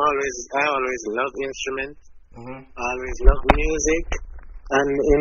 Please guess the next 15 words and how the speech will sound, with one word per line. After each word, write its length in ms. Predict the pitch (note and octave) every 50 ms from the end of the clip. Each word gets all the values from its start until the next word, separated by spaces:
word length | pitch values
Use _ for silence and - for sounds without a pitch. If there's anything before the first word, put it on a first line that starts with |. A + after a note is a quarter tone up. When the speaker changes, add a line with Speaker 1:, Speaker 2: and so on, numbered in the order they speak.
| D3 D3
Speaker 1:
Jamaica 480 | D#3 D#3 D#3 D3+ D3 C#3+ C#3 C#3 C3+
at 180 | C3 C3 C3+ B2+ C3+
the 80 | C3 - - D3+
time, 260 | C3 B2+ B2 A#2+ A#2+ A#2+
the 140 | A#2+ B2+ - -
eas-, 380 | - - - C#3+ C3+ - - - -
the 120 | - - -
easiest 480 | D3+ D3 D3+ C3+ - C#3+ C#3 C#3 - - D3
access 380 | C3+ C3+ - - - C#3+ C3+ - -
to 60 | - D3
music 520 | D3 D3+ D3+ D3 C#3 C3 B2 A#2+ B2+ C#3 D3+ - - - - -
and 60 | A#2 C3+ A#2 - - - - -
playing 280 | D#3 C#3+ C3+ B2+ B2+ B2+
an 120 | B2 B2 B2+ B2+
instrument 580 | C3 C#3 C3 - - C3+ B2 A#2 A2 A2 A#2